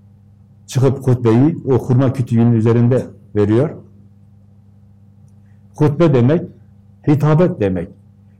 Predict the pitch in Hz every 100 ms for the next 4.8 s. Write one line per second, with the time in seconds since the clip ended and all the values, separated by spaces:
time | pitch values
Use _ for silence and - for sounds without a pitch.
0 | - 139 135 127 170 - 135 143 139 156
1 | 143 - 92 87 - _ - - 190 175
2 | 139 127 - 131 117 156 190 - - -
3 | 127 113 - 135 143 156 135 117 120 170
4 | 170 127 117 110 98 85 - -